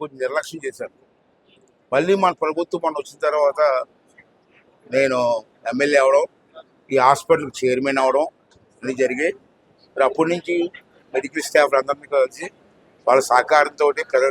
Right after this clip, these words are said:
సహకారంతో మళ్ళీ పూర్వం వైభవం తీసుకురావడం కోసం కష్టపడుతున్నాం, అన్నీ చేస్తున్నాం. ఇంచుమించు పూర్తిగా అయిందని చెప్పను, కానీ వన్ ఇయర్లో ఒక డెబ్బై శాతం ఇంప్రూవ్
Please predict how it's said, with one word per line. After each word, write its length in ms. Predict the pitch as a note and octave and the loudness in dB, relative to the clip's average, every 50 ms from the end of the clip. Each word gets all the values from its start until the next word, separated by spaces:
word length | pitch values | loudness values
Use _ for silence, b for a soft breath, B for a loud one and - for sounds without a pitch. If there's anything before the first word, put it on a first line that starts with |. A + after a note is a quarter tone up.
| - - | 0 0
సహకారంతో 420 | C3+ C3 - C3+ C3+ - - C#3 C3 - D#3 D#3 C#3 C3 C3 C3+ - _ _ _ _ _ _ _ _ _ _ _ _ - | 0 0 0 -2 -4 -2 -2 -4 -2 -2 0 0 2 2 2 0 -2 _ _ _ _ _ _ _ _ _ _ _ _ 0
మళ్ళీ 220 | B2+ D3+ F#3 G3 F#3+ - - | 0 4 4 2 2 2 2
పూర్వం 340 | D#3 D#3 E3 F3 F#3 F3+ E3+ E3 | 4 6 6 6 6 4 4 4
వైభవం 340 | D#3 D#3 D#3 - E3+ E3+ D#3+ - D#3+ | 2 2 2 4 2 2 2 0 -8
తీసుకురావడం 360 | D3 - D3+ D3+ D3+ D#3 D3+ D3 | -10 -2 0 0 0 0 0 0
కోసం 220 | D3 C#3+ - E3 - - | -2 -2 -2 -6 -4 -4
కష్టపడుతున్నాం, 520 | C3+ B2+ - - D3+ D3 D3 - - D3 C3 | -4 -4 -4 -4 -4 -4 -4 -2 -2 -2 -2
అన్నీ 120 | C3+ C#3 - C3 | -2 -2 -2 -2
చేస్తున్నాం. 380 | A#2+ A#2 - - - - F#2+ F2+ - _ _ _ - - _ _ _ _ _ _ _ _ _ _ _ _ _ _ _ - C3 | -2 -2 -4 -10 -16 -16 -16 -16 -16 _ _ _ -20 -20 _ _ _ _ _ _ _ _ _ _ _ _ _ _ _ -14 -10
ఇంచుమించు 460 | - E3+ E3+ F#3+ G3 F#3+ F3+ F3+ F3 E3+ E3 E3 F3+ G3+ - _ _ _ _ _ _ _ _ - | -6 0 2 2 4 4 4 4 4 4 4 4 2 -2 -6 _ _ _ _ _ _ _ _ -6
పూర్తిగా 440 | B2 C#3 D3+ - - G3+ G3 F#3 F#3 F3 | -2 -2 -2 0 0 2 4 6 6 6
అయిందని 280 | E3 F3 F3 F3+ F3+ F3+ | 6 4 2 0 2 2
చెప్పను, 240 | D#3+ - D#3+ E3+ E3 E3 | 0 0 0 0 0 0
కానీ 200 | E3+ F#3 G3+ G#3 - _ _ _ _ _ _ _ _ _ _ _ _ _ - | 0 0 -2 -6 -6 _ _ _ _ _ _ _ _ _ _ _ _ _ -6
వన్ 380 | - B2+ C3 C3+ C3+ D3+ E3+ F#3 F#3+ | 0 4 4 4 4 4 2 4 4
ఇయర్లో 300 | F#3+ F#3 F#3 F3+ F3+ E3+ D#3 D3 D3+ E3 - _ _ _ _ _ _ _ _ _ _ _ _ _ _ - A#2+ | 4 4 4 6 6 6 6 4 0 -4 -6 _ _ _ _ _ _ _ _ _ _ _ _ _ _ -4 -2
ఒక 60 | C3+ C#3 C3 C#3 | -2 0 4 4
డెబ్బై 300 | C#3 C3+ B2 - D#3+ D3+ - - | 2 2 2 0 -2 -2 0 2
శాతం 360 | C#3 C3+ D#3+ E3+ - G3+ F#3 E3+ D#3+ | 2 4 4 4 4 2 2 2 0
ఇంప్రూవ్ 260 | - E3+ E3+ E3+ | -2 0 0 0